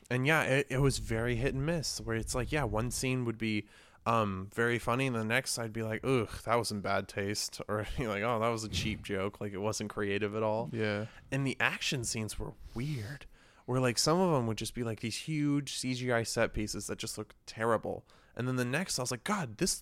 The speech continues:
Speaker 1: looks like it could be a really creative, cool action scene." Like, I remember The Rock's fighting this guy in a bedroom, and, like, he's using, it's like a baby's room, and he's using, like, the crib and stuff to, like, fight the guy. And I was like, "Whoa, this is, like, kind of creative and fun."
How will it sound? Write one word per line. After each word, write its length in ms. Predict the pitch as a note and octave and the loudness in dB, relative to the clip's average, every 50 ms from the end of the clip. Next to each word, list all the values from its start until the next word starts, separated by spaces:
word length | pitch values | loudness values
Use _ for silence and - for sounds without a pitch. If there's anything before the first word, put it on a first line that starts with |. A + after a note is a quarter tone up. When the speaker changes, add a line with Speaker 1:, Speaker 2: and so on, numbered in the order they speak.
| - - | -2 -2
Speaker 1:
looks 200 | - G#3 - - | -2 -2 -2 -2
like 140 | F#3 - - | -4 -4 -4
it 180 | C3+ - - | -6 -8 -8
could 300 | - - - G#3 G3+ D#3+ | -6 0 0 0 2 2
be 140 | C3+ C#3 - - | 2 0 0 2
a 120 | C3 C3+ | 0 0
really 360 | C3 B2 C3 C#3+ D3+ D3 D#3+ D#3+ | 0 0 0 2 2 2 0 -2
creative, 580 | D#3+ - D3 C3+ B2+ B2+ B2+ C3 C#3+ C3+ - - | -2 -2 0 2 4 4 4 2 0 0 -2 -2
cool 320 | - C#3 B2+ B2 A#2+ A2+ - | 2 4 6 6 6 6 4
action 380 | A#2+ A#2+ A#2+ - - G#2+ G#2 | 2 0 -2 -2 -4 -4 -4
scene." 180 | - - G2 F#2 | -4 -6 -6 -4
Like, 180 | G2 G2+ - A#2+ - - - - - - | -2 0 0 0 -2 -8 -20 -16 -8 -6
I 40 | A#2 | -2
remember 340 | C#3 D#3 D#3 D3+ D#3 C#3+ A#2+ | -2 0 2 2 2 2 2
The 140 | A2+ G#2+ | 2 0
Rock's 260 | G#2+ G#2 A2 A#2+ - - | 0 0 0 -2 -2 -2
fighting 320 | - G#2+ A2 A2 A#2 A2+ | 0 0 2 2 0 -2
this 100 | A2+ - | -2 -4
guy 160 | - - G#2+ | -4 -2 -2
in 80 | G#2+ G2+ | -2 -2
a 40 | G2 | -2
bedroom, 500 | - G#2+ G#2+ - - - - - - - - - - - - - | -4 -6 -6 -6 -8 -8 -4 -4 -4 -4 -4 -10 -16 -14 -8 -4
and, 220 | A#2 B2 A#2+ A#2 | -2 0 2 2
like, 140 | A2+ A#2 A2 | 2 0 -4
he's 200 | - C3 A#2+ G#2+ A#2 | -4 -6 -6 -4 -4
using, 380 | B2 B2 A#2+ C3 B2+ B2 A2+ - - - - | -4 -4 -2 -2 -2 -2 -4 -6 -12 -12 -8
it's 220 | - - B2 A#2 | -6 -6 -4 -4
like 140 | B2 A#2+ - | -6 -6 -6
a 40 | G#2+ | -6
baby's 520 | - - G#2 A2 A2 - F#2+ E2+ - - | -4 -4 -4 -2 -4 -4 -6 -8 -4 -2
room, 260 | - F2 C2+ C2+ C#2 - - - - - - | -2 -2 -2 -4 -10 -14 -16 -20 -20 -14 -8
and 120 | - A#2 G#2+ | -6 -6 -4
he's 220 | A#2+ B2 A#2 B2 | -4 -4 -2 -2
using, 260 | B2 B2 A#2+ C3+ C3+ | -4 -2 -2 -2 -2
like, 280 | B2 A#2 A2+ G#2 - - - - - | 0 -2 -2 -4 -6 -12 -18 -8 -2
the 100 | - B2 | -2 -2
crib 380 | - - - - C3 A#2 A2+ A2+ | -2 -4 -6 -4 -2 -2 -2 -2
and 100 | A2+ G#2+ | -4 -4
stuff 320 | - - B2 A2+ A2 - | -2 0 0 0 -2 -4
to, 120 | - - A2+ | -4 -2 -2
like, 120 | A2 G#2+ | -2 -2
fight 300 | - - - A2 G#2+ - | -2 0 -2 -2 0 -2
the 60 | - G#2+ | -4 -6
guy. 240 | - - F2 - - - - - - - - | -4 -6 -6 -8 -10 -14 -16 -16 -16 -12 -10
And 80 | B2+ | -6
I 60 | B2+ C3 | -6 -4
was 100 | C3 - | -4 -4
like, 120 | C3+ - - - - | -6 -8 -8 -8 -2
"Whoa, 360 | E3 A3 A3+ G3 C3 G#2 G2+ - - - - - | 0 2 4 4 4 2 0 -2 -6 -20 -10 -2
this 160 | - G3 G#3+ | 0 0 2
is, 100 | A#3 A3+ | 2 2
like, 240 | B3+ B3 G#3 - - | 2 0 0 -2 -8
kind 320 | - - - C3+ D3 D3+ D3 | -12 -8 -4 -2 -2 -2 -2
of 80 | C3+ | -2
creative 380 | - - C#3+ A#2 C3+ C3 B2 A#2 | -2 0 2 2 4 2 2 0
and 120 | A#2+ A2+ | 0 0
fun." 380 | - - B2 A#2 G#2 G2 - | 2 4 4 4 4 2 -2